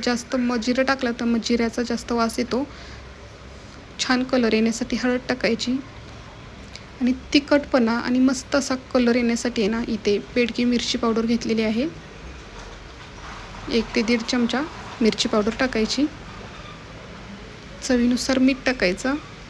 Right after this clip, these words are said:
आणि थोडीशी धना पावडर टाकायची.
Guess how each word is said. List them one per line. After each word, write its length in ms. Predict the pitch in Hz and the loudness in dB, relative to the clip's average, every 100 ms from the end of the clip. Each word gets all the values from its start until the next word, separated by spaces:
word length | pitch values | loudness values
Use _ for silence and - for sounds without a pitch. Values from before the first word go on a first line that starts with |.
| - - - - - - - - - - - - - - - - - - - - - - - - - - - - - - - - - - - - - - | -16 -16 -14 -14 -14 -16 -16 -16 -16 -14 -14 -14 -14 -12 -12 -14 -14 -14 -14 -14 -14 -14 -14 -14 -14 -14 -12 -12 -12 -12 -10 -10 -10 -12 -12 -12 -8 -2
आणि 180 | 220 220 - - | 0 0 -2 4
थोडीशी 640 | - 262 262 254 - 269 285 - - 233 | 6 8 6 6 4 2 -4 -8 -2 4
धना 200 | 226 202 | 4 4
पावडर 300 | 190 185 226 | 2 2 0
टाकायची. 440 | 226 196 214 | -2 -2 -2